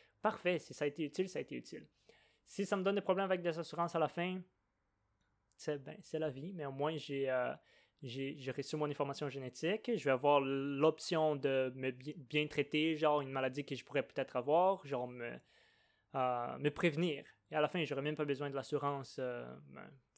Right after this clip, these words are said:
comme tu le payes, j'imagine, là, mais, tu sais. Et, euh, et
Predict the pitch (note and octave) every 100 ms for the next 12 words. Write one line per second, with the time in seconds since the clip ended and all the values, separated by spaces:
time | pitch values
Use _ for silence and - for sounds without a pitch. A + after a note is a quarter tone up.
0 | _ - B2 B2+ - B2 B2 B2 B2 A#2+
1 | C3 C3+ C3+ C#3 _ _ _ - C#3+ C#3+
2 | _ _ - D3 C#3 C3+ C3 C3 C3 -
3 | F3+ G3 G3